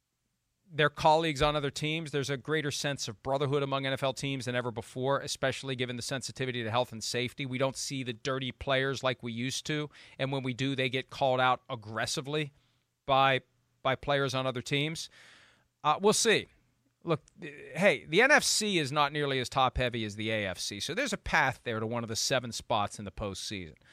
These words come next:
We'll, we'll see. With the Lions, given their struggles, I think, I think we'll see. The catchphrase that Aaron Rodgers came up with the other day, it applies particularly to the Lions under Dan Campbell, and specifically with Chris Spielman there,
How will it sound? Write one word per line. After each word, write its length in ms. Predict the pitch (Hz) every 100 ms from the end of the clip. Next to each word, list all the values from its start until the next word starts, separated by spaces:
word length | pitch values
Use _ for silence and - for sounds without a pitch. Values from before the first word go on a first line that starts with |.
| - -
We'll, 140 | 175
we'll 140 | 190 180
see. 220 | - - _ _ _ _
With 140 | 185 -
the 100 | 185
Lions, 580 | 190 240 262 233 - - _ _ _ _ _
given 200 | 139 208
their 120 | 208 190
struggles, 640 | - 196 196 185 - - - _ _ _
I 80 | 170
think, 340 | - 190 - -
I 120 | 170
think 240 | - 180 147
we'll 240 | 165 160
see. 400 | - 170 170 180 _
The 60 | -
catchphrase 520 | 147 139 - 135 131
that 100 | 123
Aaron 180 | 131 127
Rodgers 260 | 127 127
came 220 | - 131 123
up 140 | -
with 80 | 123
the 100 | 123
other 140 | 123
day, 320 | 120 123 120 -
it 100 | 131
applies 600 | - 143 123 117 110 -
particularly 640 | - 117 123 110 98 87 - - _ _ -
to 80 | 135
the 80 |
Lions 400 | 131 135 127 123 113
under 240 | 156 143
Dan 280 | 127 127 117
Campbell, 440 | - 123 117 117
and 300 | 104 147 139 - - _
specifically 560 | - - 139 180 151 131
with 180 | 120 -
Chris 320 | 156 147 -
Spielman 400 | - 139 123 113
there, 360 | 110 101 98